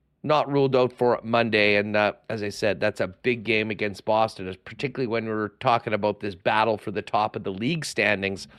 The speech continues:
Um, so we'll stay on top of that over the course of the weekend and have the latest for you on Monday's edition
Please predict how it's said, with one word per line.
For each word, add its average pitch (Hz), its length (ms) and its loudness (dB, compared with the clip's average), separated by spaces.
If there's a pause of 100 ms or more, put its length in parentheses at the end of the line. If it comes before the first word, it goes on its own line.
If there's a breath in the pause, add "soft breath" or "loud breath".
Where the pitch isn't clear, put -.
(380 loud breath)
Um, 98 360 -4
so 139 100 0
we'll 117 120 0
stay 127 200 0
on 110 120 2
top 107 280 2
of 107 40 -4
that 110 180 4
over 104 160 -2
the 104 80 -4
course 104 300 -2
of 92 40 -10
the 107 60 -2
weekend 110 420 -2
and 104 80 -4
have 104 120 0
the 98 100 -2
latest 117 440 0
for 110 200 0
you 107 80 0
on 101 320 -4
Monday's 113 420 0
edition 101 520 -6